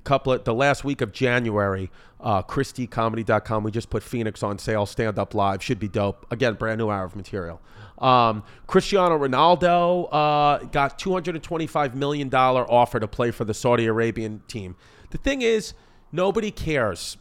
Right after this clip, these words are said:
okay? Like, people are like, "Oh, you know, money is," I know they say it's the root of all evil. I,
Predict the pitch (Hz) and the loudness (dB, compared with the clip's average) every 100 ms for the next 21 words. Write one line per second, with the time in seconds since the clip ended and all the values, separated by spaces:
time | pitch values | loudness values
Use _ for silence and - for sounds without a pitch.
0 | _ 123 170 165 185 208 - - - 147 | _ -4 0 0 0 -4 -10 -20 -2 0
1 | 135 - - 196 185 175 175 151 - 185 | 0 -4 -8 -6 0 2 2 2 0 4
2 | 214 214 202 185 165 - 156 147 139 175 | 6 8 6 4 0 -2 -2 -2 0 2
3 | 220 240 220 165 175 170 - - 143 170 | 2 0 -4 0 2 2 -2 -2 0 0
4 | 196 - 185 170 160 156 165 147 147 143 | -2 0 -2 -2 0 0 2 2 2 2
5 | 156 175 180 - - - - - 151 | 2 2 2 -2 -20 -20 -20 -8 -8